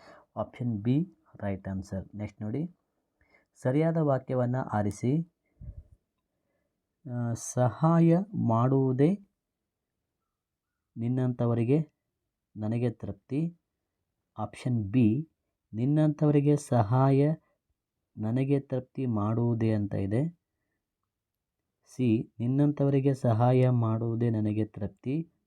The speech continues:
ಡಿ, ನನಗೆ ತೃಪ್ತಿ ನಿನ್ನಂಥವರಿಗೆ ಸಹಾಯ ಮಾಡುವುದೇ ಅಂತ ಇದೆ. ಈ ಒಂದು ಪ್ರಶ್ನೆಗೆ ಆಪ್ಷನ್ ಸಿ ಸರಿಯಾದ ಉತ್ತರ ಸಿ, ನಿನ್ನಂಥವರಿಗೆ ಸಹಾಯ ಮಾಡುವುದೇ ನನಗೆ ತೃಪ್ತಿ ಅನ್ನೋದು ಸರಿಯಾದ ಉತ್ತರ.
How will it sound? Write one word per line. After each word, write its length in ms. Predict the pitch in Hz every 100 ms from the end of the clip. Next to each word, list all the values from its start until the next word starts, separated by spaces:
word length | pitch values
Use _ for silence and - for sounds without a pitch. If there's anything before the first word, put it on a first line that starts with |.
| - 113
ಡಿ, 300 | 123 165 - _ _ _
ನನಗೆ 520 | 110 113 135 139 151 151
ತೃಪ್ತಿ 600 | - 127 127 _ 135 135
ನಿನ್ನಂಥವರಿಗೆ 800 | 117 120 127 123 123 120 117
ಸಹಾಯ 460 | 113 113 107 113 110
ಮಾಡುವುದೇ 600 | 107 101 104 110 110 110
ಅಂತ 300 | 107 98 98
ಇದೆ. 240 | 95 101 156 170 - - _ _
ಈ 80 | 135
ಒಂದು 260 | 147 151 151
ಪ್ರಶ್ನೆಗೆ 420 | 143 - 139 135
ಆಪ್ಷನ್ 520 | 120 113 - 135 127
ಸಿ 420 | - - 127 113 -
ಸರಿಯಾದ 340 | - 101 104 101
ಉತ್ತರ 400 | 95 - 101 98
ಸಿ, 320 | - - - - _ _ _ _ _ _
ನಿನ್ನಂಥವರಿಗೆ 800 | 117 120 123 120 - 117 120 147
ಸಹಾಯ 540 | 147 - 110 117 123 123
ಮಾಡುವುದೇ 520 | 117 113 107 107 160
ನನಗೆ 440 | 131 104 101 135
ತೃಪ್ತಿ 580 | 180 _ - 113 - 123
ಅನ್ನೋದು 260 | 110 101 104
ಸರಿಯಾದ 400 | - 98 95 92 151 185 _ _ _ _ _
ಉತ್ತರ. 260 | - -